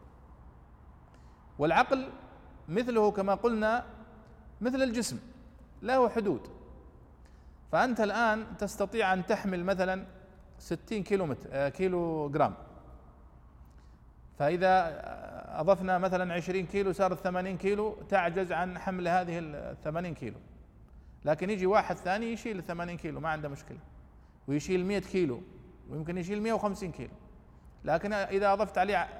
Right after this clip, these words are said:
مية وستين يعجز. لماذا؟ كل واحد له طاقة، يعني قدرة، وهذه وهي العضلات التي يمكن تدريبها و-، فكذلك العقل له طاقة،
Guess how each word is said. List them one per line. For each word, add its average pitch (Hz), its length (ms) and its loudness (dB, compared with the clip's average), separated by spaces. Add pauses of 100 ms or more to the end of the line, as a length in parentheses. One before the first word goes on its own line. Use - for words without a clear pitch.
(120)
مية 196 120 -4
وستين 190 420 -4
يعجز. 185 480 -2 (1120)
لماذا؟ 254 580 2
كل 220 240 -2
واحد 233 320 2
له 233 180 0
طاقة، - 400 2 (1700)
يعني 170 340 -2 (160)
قدرة، 160 300 0 (720)
وهذه 208 360 4
وهي 214 220 4
العضلات 190 580 2 (400)
التي 180 280 0
يمكن 190 340 0
تدريبها 175 540 2
و-، 160 260 -2 (880)
فكذلك 220 600 2
العقل 160 400 0 (1200)
له 196 260 2
طاقة، 170 460 4